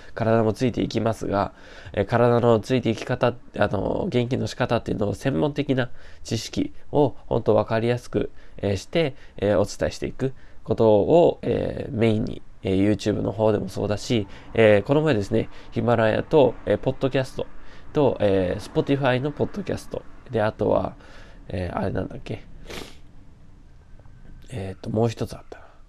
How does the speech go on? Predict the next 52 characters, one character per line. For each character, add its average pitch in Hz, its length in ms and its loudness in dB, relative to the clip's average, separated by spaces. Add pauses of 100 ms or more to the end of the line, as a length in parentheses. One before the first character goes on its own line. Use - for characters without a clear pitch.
(800)
え 98 260 -4
ー - 20 -8
っ - 20 -20 (240)
と、 - 160 -8
え 113 120 -6
ー 107 40 -10
っ - 20 -16 (220)
と、 - 240 -8 (240)
ど 110 140 2
忘 107 180 -2
れ 107 60 -8
し - 60 -14
た - 80 -14
ぞ。 - 200 -8 (720)
ヒ 113 120 -6
マ 107 200 -2
ラ 104 160 -4
ヤ、 131 280 -4 (440)
え 95 540 -8
ー、 - 40 -18
ポ 107 80 -2
ッ - 80 -16
ド - 60 -12
キ - 80 -8
ャ 104 60 -4
ス - 160 -16
ト、 127 240 -4 (600)
Spotify、 107 460 -4 (120)
ポ - 140 -14
ッ - 40 -16
ド - 60 -12
キ - 80 -14
ャ - 40 -14
ス - 60 -16
ト。 - 100 -20 (280)
あ、 120 140 2
で 120 100 6
い 110 60 4
い - 20 0
ん 202 100 -4
だ。 - 160 -4 (600)
え 117 160 4
ー、 107 40 6
そ 123 120 0
の 123 80 2
方 131 260 0
で、 127 240 2 (160)
え 92 560 -2
ー、 - 20 -6
同 123 200 8
時 107 100 4
に、 107 220 0